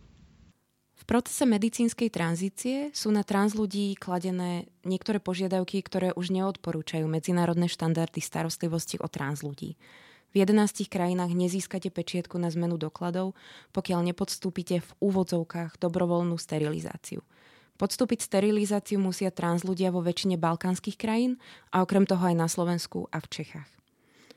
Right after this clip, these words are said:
Ide teda o zdravotné zákroky, ktoré nie sú zo zdravotného hľadiska nevyhnutné na to,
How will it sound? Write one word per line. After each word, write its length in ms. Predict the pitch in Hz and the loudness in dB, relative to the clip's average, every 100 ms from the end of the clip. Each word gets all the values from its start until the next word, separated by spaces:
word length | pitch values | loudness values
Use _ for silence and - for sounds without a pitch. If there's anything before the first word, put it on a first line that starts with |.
| _ | _
Ide 320 | 190 202 208 | 2 4 6
teda 160 | 196 | 8
o 80 | 190 | 6
zdravotné 480 | 180 196 220 240 220 | 6 4 4 4 4
zákroky, 560 | 185 170 202 208 - 254 | 4 2 0 -4 -4 -6
ktoré 320 | - 214 208 | 0 4 6
nie 160 | 196 | 6
sú 160 | 196 - | 4 2
zo 160 | 208 202 | -2 -2
zdravotného 640 | 185 180 180 180 190 185 | 0 2 0 0 0 0
hľadiska 480 | 180 165 170 - 175 | 0 0 -2 -4 -2
nevyhnutné 580 | 175 180 185 180 - 175 | -2 0 -2 -4 -4 -4
na 220 | 165 151 | -4 -4
to, 160 | 220 | -4